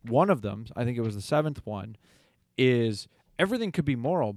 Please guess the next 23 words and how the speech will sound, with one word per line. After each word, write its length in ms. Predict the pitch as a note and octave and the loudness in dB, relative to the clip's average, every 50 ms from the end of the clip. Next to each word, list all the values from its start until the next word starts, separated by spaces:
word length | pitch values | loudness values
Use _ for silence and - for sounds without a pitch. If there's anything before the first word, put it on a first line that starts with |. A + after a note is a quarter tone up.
| - | -2
but 140 | - C#3 C3+ | 0 0 0
if 120 | C3+ - | 0 -2
the 120 | - C3 A#2 | -4 -8 -8
d-, 180 | G#2 - - - - | -8 -10 -16 -10 -8
amount 320 | A2+ A#2 C3+ F3 G3+ F#3+ | -4 -2 -2 0 0 -2
of 160 | C3+ - _ - | -4 -6 _ -2
damage 420 | A#2+ A#2 C3 E3 F3+ E3+ B2+ G#2+ | 0 0 0 0 0 -2 -2 0
you're 100 | B2 A#2+ | -2 -2
going 260 | G#2 A#2+ A#2+ B2 B2 | 0 0 -2 -2 -2
to 120 | - B2+ A#2+ | -4 -4 -6
inflict 460 | G#2+ - - - C#3+ C#3+ A#2+ - - _ - - _ _ _ _ | -6 -6 -4 0 0 0 0 -2 -8 _ -20 -20 _ _ _ _
is 200 | - B2+ A#2+ A2 | -4 -2 -2 -2
just 320 | - - C#3+ C3+ - - - - - | -2 -2 -2 -2 -2 -4 -12 -10 -6
astronomically 920 | C3+ C#3 D3 - - - C3 A#2+ A#2 B2 C#3 C#3+ C#3+ C3+ - - G#2+ G2+ | -2 -2 -2 -2 -4 -6 -6 -4 -2 -2 -2 -2 -4 -6 -6 -6 -8 -8
high, 560 | F#2+ A#2 D3+ E3 C#3 G#2+ G#2+ G#2 G2+ G#2 A2+ - _ _ _ _ _ _ - | -4 0 2 4 4 4 2 -2 -6 -8 -12 -14 _ _ _ _ _ _ 0
well, 140 | C3+ C3+ | 2 2
then 280 | B2+ B2+ C#3 C3+ C3 B2+ | 4 4 2 2 2 2
that 180 | C#3+ D#3 D3 - | 0 0 0 0
supersedes, 960 | - - E3+ C#3+ - C3+ A#2 - - E3+ F#3 D#3+ A#2 G#2 F#2+ - - - - _ _ _ _ _ _ _ _ _ _ _ _ - | 0 0 0 0 2 -2 -2 -2 -2 -2 0 0 -2 -2 -6 -10 -18 -20 -20 _ _ _ _ _ _ _ _ _ _ _ _ -14
uh, 60 | A2 - - | -14 -10 -6
in 120 | C3 C3 | -4 0
essence, 560 | B2+ C3 B2+ - - G2+ G2 A2 - - - - _ _ _ _ _ | 0 0 0 0 -4 -6 -6 -8 -10 -14 -18 -20 _ _ _ _ _
um, 340 | - G#2+ G#2+ G#2+ G#2+ G#2 G2 | -4 -2 -2 -2 -4 -6 -8